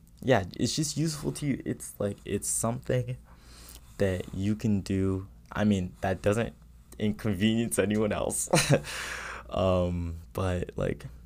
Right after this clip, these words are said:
it's fun for you, and you can do it, and you're like, "Yeah, this is good. This is not stressful, and I feel, um, more relaxed when I do it." So find that thing for yourself.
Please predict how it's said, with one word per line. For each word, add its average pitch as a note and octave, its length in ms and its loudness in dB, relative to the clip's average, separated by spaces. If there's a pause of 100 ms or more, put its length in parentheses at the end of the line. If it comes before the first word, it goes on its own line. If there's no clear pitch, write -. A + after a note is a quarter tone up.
it's - 160 -2
fun F#2 360 -2
for - 140 -4
you, A2+ 280 -6 (100)
and - 260 -6
you - 80 -4
can F#2+ 200 -4
do F#2+ 180 2
it, F#2+ 160 -2
and F#2 160 -4
you're F2 120 -4
like, E2+ 300 -10
"Yeah, - 140 -6 (840)
this - 220 -8
is - 320 -10
good. C3 280 4 (800)
This - 200 -6
is - 140 -14
not - 180 -6
stressful, - 600 0 (280)
and F#2 400 -2 (120)
I G2 280 -4
feel, F#2 640 -2 (340)
um, F2 420 -4 (140)
more G2+ 160 0
relaxed G#2 560 2
when G2 180 4
I F2+ 100 2
do E2+ 200 -2
it." - 120 -8 (920)
So - 160 -2
find G2+ 300 0
that F#2+ 180 -2
thing F#2 180 0
for - 120 -8
yourself. - 500 -6